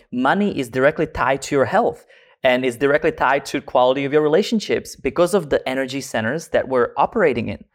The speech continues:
Now, for me, the wake-up call was that we are taught to create, uh, from place of scarcity. We're taught to create from place of ego. And, uh,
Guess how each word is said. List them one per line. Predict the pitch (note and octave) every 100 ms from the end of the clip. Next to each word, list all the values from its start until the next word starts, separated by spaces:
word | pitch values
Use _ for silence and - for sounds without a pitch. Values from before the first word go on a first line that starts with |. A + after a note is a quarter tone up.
| _ _ _ -
Now, | C3 C3+ C3 - _ _ _ _ _ _
for | - C#3
me, | C3+ G3+
the | G3+
wake-up | C3+ C#3 F3 - -
call | D3 A#2+
was | A#2 A#2+ A#2+ - -
that | A#2 B2+ A#2 A#2 - -
we | A#2+ C3 E3 G3+ G#3+ _ _ _ _
are | B2+ A2+ -
taught | - B2 F#3 -
to | -
create, | - - B2+ A2+ C3 F#3+ - _ _ -
uh, | A#2+ A#2 A#2 A2
from | - - C3+
place | C3 C3 C3+
of | C3 - _
scarcity. | - - B2+ - F3 G3+ B3+ -
We're | C3 B2+
taught | D3 D3
to | E3+
create | D#3 D#3 C#3+ C#3+
from | C#3 B2+
place | C#3 B2+ -
of | A#2+ A2 _ C3
ego. | B2+ A#2 A#2 F#3+ - - - - _
And, | C3+ C3 C3 C3 -
uh, | C#3+ C3 B2+ B2